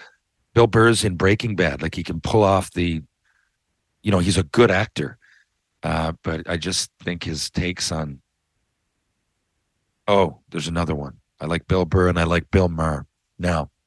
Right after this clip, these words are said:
those on the right are gonna snap when I say I like Bill Maher, but I find him right in the middle, man. He calls out both sides. That's what I love about Bill Burr.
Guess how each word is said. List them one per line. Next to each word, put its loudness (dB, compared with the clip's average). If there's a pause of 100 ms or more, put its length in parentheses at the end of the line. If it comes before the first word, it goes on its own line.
(720)
those 6
on 6
the 6
right 8
are 4
gonna -4
snap 2
when 4
I 6
say 4
I 8
like 4
Bill 4
Maher, 6
but 2
I 4
find 4
him 2
right 4
in -4
the 0
middle, 2
man. 0
He -4
calls -2
out 2
both -2
sides. 0
That's -12
what 6
I 10
love 6
about 4
Bill 4
Burr. 2